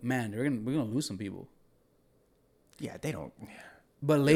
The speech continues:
Speaker 2: wanna
Speaker 1: later,
Speaker 2: gain more people
Speaker 1: but
Speaker 2: than they
Speaker 1: later
Speaker 2: lose.
Speaker 1: it boils over.
Speaker 2: Yeah.
Speaker 1: And guess what? People still have X.
Speaker 2: Yeah.
Speaker 1: Or people who didn't have it now have it because they're like, "Oh shit, what's going on over here?"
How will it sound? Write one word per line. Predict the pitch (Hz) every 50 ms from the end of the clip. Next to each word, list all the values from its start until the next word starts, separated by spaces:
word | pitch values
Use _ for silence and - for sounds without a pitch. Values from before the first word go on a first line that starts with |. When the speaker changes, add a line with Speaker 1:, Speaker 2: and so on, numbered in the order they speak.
| 180
Speaker 2:
wanna | 175 175
Speaker 1:
later, | 170 151 151
Speaker 2:
gain | 143 87 85 85 82
more | 82 82 80
people | - - - - 160
Speaker 1:
but | 147 147 147
Speaker 2:
than | 147 143
they | 143 151
Speaker 1:
later | 165 165 165 165
Speaker 2:
lose. | 147 135
Speaker 1:
it | 139 135 117
boils | 127 139 147 147 139 131 - -
over. | 131 143 143 120 110 104 110 131 139 - - - - - -
Speaker 2:
Yeah. | 101 85 62 - -
Speaker 1:
And | 131 127
guess | 135 143 139 -
what? | - 151 139 113 - - - _ _ _ _ _ _ _ _ _ _
People | - 120 110 107 110
still | - - 120 113
have | 110 113 110 101
X. | 107 101 - - - - - - _ _
Speaker 2:
Yeah. | - 98 - -
Speaker 1:
Or | 127 127 120
people | - 143 135 131
who | 135 135
didn't | 120 113 143 151 143 120
have | - 117 117 110 107
it | 110 - - -
now | 123 127 139 143
have | 131 117 113 110 107
it | 117
because | 107 110 - 127 113
they're | 117
like, | 110 107 -
"Oh | 131 151
shit, | - - 185
what's | 123 -
going | - 151 143 139
on | 143 143
over | 139 123 127
here?" | 143 139 - -